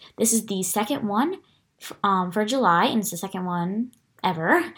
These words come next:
Um, you can follow at N E B Key Club on Instagram. And of course, I have to plug my own Instagram, N E B D Secretary, on it. Um, that's, again, on Instagram.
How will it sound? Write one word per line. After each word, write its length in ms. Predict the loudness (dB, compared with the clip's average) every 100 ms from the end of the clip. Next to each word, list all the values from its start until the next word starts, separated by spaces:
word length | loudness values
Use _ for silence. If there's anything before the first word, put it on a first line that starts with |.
| -16 -18 -20 _
Um, 420 | 0 2 2 2
you 100 | 0
can 140 | 2 2
follow 380 | 8 8 8 6
at 220 | 6 6 6
N 120 | 4
E 180 | 4 4
B 300 | 2 0 -4
Key 220 | -6 -6
Club 320 | 0 0 0 -2 -2
on 140 | 0
Instagram. 560 | 0 -4 -4 -2 -2 -4 -12 -20 -20 -2
And 100 | 2
of 100 | 2
course, 300 | 4 4 4
I 60 | 0
have 120 | -2
to 80 | -6
plug 360 | -4 -4 -2
my 160 | -4 0
own 140 | 2
Instagram, 600 | 2 0 -2 0 0 0 -6 -20 -20 -20 _
N 160 | 6 8
E 120 | 8
B 180 | 8 4
D 140 | 2
Secretary, 720 | 0 0 -2 -2 2 2 0 -8 -20 _ -8
on 140 | -4
it. 140 | -4 -8 _
Um, 500 | -2 -2 -4 -10 -14 -20 _ _ _ _ _ _ _
that's, 220 | -6 -6 -4
again, 240 | -4 -2
on 140 | 0 2
Instagram. 640 | 2 -2 -4 0 0 0